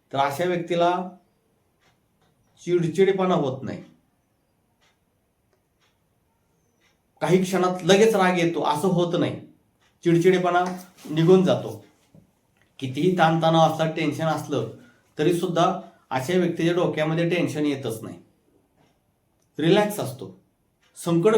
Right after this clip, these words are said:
खूप मोठी आहेत, परंतु हा आतून रिलॅक्स आहे.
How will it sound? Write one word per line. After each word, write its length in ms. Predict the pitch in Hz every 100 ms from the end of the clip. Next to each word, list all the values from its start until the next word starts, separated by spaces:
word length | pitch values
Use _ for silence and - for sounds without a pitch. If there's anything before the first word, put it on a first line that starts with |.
| 220
खूप 180 | 247 247
मोठी 280 | 226 220
आहेत, 200 | 180 123 - _ _ _ _ _ _ -
परंतु 340 | 180 202 220
हा 140 | 208 208
आतून 380 | 196 190 208 196
रिलॅक्स 380 | 190 170 -
आहे. 100 | 104